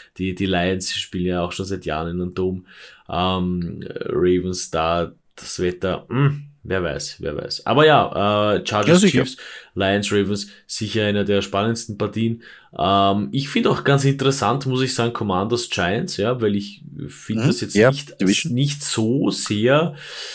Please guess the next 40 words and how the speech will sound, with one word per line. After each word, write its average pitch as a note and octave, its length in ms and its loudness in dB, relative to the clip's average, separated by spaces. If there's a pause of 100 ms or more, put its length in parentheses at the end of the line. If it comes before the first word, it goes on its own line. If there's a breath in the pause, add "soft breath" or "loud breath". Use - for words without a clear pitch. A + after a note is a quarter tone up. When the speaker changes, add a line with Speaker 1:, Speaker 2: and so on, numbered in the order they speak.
(200 loud breath)
Speaker 1:
unbedingt C3+ 520 2
für - 160 -2
die B2+ 140 -2
Commanders, A2+ 720 0
äh, C3 640 4
Ding. D#3 220 2
Natürlich A#2+ 280 2
die - 120 -4
Giants F2+ 280 0
auch F#2 60 -2
ein D#2+ 60 -12
bisschen F2+ 180 -4
am E2 100 0
Speaker 2:
Ja, D#2 80 4
ja. D2 280 2
Speaker 1:
Sand. - 280 -8
Sie - 180 -2
sind G2+ 220 -4
sehr G2 200 2
am G2 80 -2
Sand, G2 340 -2
aber, G#2 260 2 (360 loud breath)
aber E3+ 280 6
Speaker 2:
Ein - 60 2
Speaker 1:
ich D#3 60 8
Speaker 2:
bisschen F#3+ 100 6
Speaker 1:
glaub, E3+ 140 6
Speaker 2:
ist D3 80 6
Speaker 1:
das D3+ 60 0
Speaker 2:
schön A#2+ 120 4
Speaker 1:
ist, G#2 80 2
Speaker 2:
gesagt. G#2+ 320 4
Speaker 1:
es B2 120 0
ist, C#3 220 2
ja, G#2+ 380 2 (540 loud breath)
da G#2+ 100 -4
funktioniert A2+ 380 0
wirklich A2 200 -2
gar F#2+ 160 2
nichts. B2 280 -2